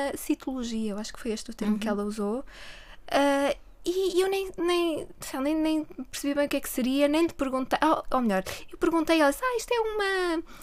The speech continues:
Speaker 1: uma, vou aqui com uma agulha só tirar uma, um pedacinho para ir para, para análise." Mas como ela não, não disse o nome biópsia, porque eu acho que se, se ela tivesse utilizado a palavra biópsia, acho que soavam uns sininhos.
Speaker 2: Uhum.
Speaker 1: Mas como não usou, eu achei: Ah, tipo,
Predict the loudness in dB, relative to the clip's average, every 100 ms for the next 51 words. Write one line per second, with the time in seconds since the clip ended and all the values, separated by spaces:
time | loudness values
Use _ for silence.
0 | -12 -4 0 2 2 0 -2 -2 -2 -4
1 | -6 -2 0 2 2 2 2 4 4 4
2 | 4 0 -2 0 -2 -2 -2 -4 -2 -2
3 | -2 -4 -6 -6 -6 -6 -6 -4 -4 -4
4 | -2 -4 -4 -6 -4 -4 -8 -8 -6 -4
5 | -4 -4 -10 -14 -14 -4 -4 -2 0 2
6 | 4 4 2 0 -2 0 0 0 0 2
7 | 2 2 4 2 0 -4 -4 -2 -4 -4
8 | -6 -4 0 0 0 -4 -2 -2 -4 -4
9 | -2 0 -2 -2 -2 -2 -2 -2 -2 -4
10 | -4 -4 -6 -4 -4 -6 -4 -2 0 -2
11 | -2 0 0 0 -2 -4 -2 -2 -4 -4
12 | 0 2 2 2 4 2 2 0 0 0
13 | 0 -2 -2 -6 -12 -12 -8 -6 -6